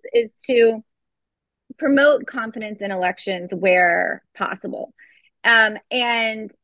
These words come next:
our research identified a gap in this literature where previous scholars had focused on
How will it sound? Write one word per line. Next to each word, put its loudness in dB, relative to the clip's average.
our 2
research -6
identified 0
a -2
gap 0
in -8
this -4
literature -2
where 2
previous -2
scholars -6
had -6
focused 0
on -4